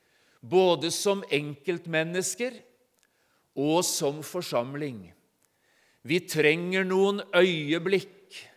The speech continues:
noen minutter, der vi setter oss ned akkurat her,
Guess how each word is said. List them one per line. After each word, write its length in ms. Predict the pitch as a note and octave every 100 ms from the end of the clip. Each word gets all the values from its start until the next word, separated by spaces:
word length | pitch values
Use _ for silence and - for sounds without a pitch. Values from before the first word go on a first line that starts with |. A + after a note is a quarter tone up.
| _ _ _ -
noen 260 | C3+ D#3+ F3
minutter, 680 | G3+ F#3+ F#3+ - - G3+ - - _ _ _ _ _ _ _
der 260 | G#2 B2+ E3+
vi 140 | G3
setter 640 | G3 - F3 E3 - - F#3
oss 240 | F#3 -
ned 420 | D#3 D3+ F#3+ F#3 -
akkurat 840 | F3 - - G3+ G3 E3 F3 F#3
her, 380 | E3 E3 F3+